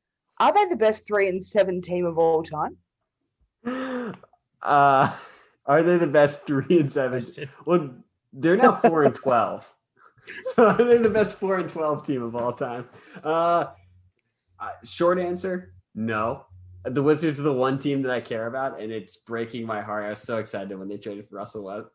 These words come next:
Speaker 2: uh, Westbrook. Um, yeah, they're, uh, I, you know, there's not much defense to be <laughs> played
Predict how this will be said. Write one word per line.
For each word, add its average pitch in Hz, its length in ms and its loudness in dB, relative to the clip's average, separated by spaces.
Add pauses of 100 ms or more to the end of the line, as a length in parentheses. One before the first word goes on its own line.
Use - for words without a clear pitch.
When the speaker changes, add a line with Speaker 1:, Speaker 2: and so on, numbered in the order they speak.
(120)
Speaker 2:
uh, 107 260 -6
Westbrook. 113 540 -4 (300)
Um, 117 460 -2 (720)
yeah, 117 240 4
they're, 120 640 2
uh, 113 380 0 (1120)
I, 127 280 -4 (260)
you 127 120 -6
know, 107 180 -2 (160)
there's 123 160 -2
not 143 160 2
much 135 240 0
defense 117 420 -4
to 120 80 -8
be 107 80 -6
<laughs> - 0 -
played - 160 -16